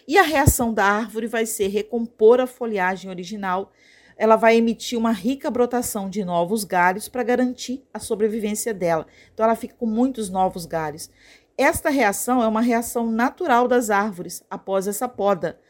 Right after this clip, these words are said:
e que s-, dá a ideia equivocada na população de que a poda revitaliza o vegetal, ela dá nova vida a ele. Não, está errado, tá? A, as, as copas das árvores não são como os nossos cabelos, né?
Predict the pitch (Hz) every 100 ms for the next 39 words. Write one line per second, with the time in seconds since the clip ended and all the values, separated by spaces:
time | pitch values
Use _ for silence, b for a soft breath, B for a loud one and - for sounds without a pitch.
0 | b b b 269 294 302 311 277 - -
1 | 269 349 196 226 247 233 220 254 226 226
2 | 220 240 202 196 190 208 202 180 175 214
3 | 233 196 - 226 - 208 220 226 220 208
4 | 233 311 233 262 240 214 202 175 175 156
5 | 156 170 180 190 190 196 214 180 196 208
6 | 185 180 208 208 214 190 180 - 214 180
7 | 190 185 165 139 _ _ 170 190 208 B
8 | B B B 208 208 185 160 - 190 -
9 | _ 208 - 247 294 311 214 214 202 226
10 | 311 208 208 240 262 262 262 240 233 196
11 | 214 214 - 190 180 185 170 160 208 233